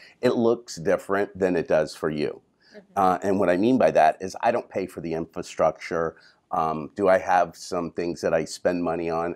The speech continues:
Speaker 1: in business? You know, I'll do lunch and learns and things like that. Um, but really, when I get down to the core of it, if I'm doing the right things for the people that I'm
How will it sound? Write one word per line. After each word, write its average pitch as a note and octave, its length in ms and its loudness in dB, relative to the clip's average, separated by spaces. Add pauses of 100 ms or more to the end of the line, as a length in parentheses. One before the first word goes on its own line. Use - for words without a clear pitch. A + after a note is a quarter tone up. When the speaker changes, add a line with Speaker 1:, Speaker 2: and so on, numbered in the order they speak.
Speaker 1:
in D#2+ 260 -4
business? E2+ 560 -4
You F2+ 60 -4
know, E2+ 120 0
I'll F2 160 2
do E2 380 -2 (240)
lunch F2 340 0
and E2 160 0
learns E2+ 460 -2
and E2 180 -4
things D#2+ 260 -2
like E2+ 240 0
that. D2+ 380 4 (140)
Um, D#2+ 400 0 (720)
but G#2+ 260 2
really, C3+ 640 2 (200)
when A2 180 0
I G#2+ 80 2
get G2+ 200 -2
down A2+ 220 0
to - 100 -10
the D#2 80 -4
core F#2+ 320 0
of G#2+ 120 0
it, B2 200 -2 (680)
if G2 220 -2 (100)
I'm C3 220 4
doing C3+ 260 4
the G#2 80 2
right F#2 300 2 (100)
things G2+ 600 -4 (1080)
for F#2+ 300 -2
the D2+ 100 -2
people F#2 440 -2
that E2+ 160 4
I'm E2 200 2